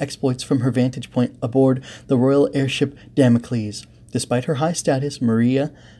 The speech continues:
Louise is a tomboy at heart who disguises herself with jeans and a baseball cap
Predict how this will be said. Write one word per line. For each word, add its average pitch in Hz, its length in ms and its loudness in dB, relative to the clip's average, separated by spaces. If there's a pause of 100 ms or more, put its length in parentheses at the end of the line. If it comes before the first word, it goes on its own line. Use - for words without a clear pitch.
(100)
Louise 131 500 2 (300)
is 135 260 4
a 113 120 -12
tomboy 160 460 -2
at - 80 -12
heart - 360 -8
who 131 180 4
disguises 123 520 -2
herself 120 400 -2
with 120 100 -2
jeans 127 340 4
and 143 100 2
a 143 40 -2
baseball 123 540 0
cap - 340 -8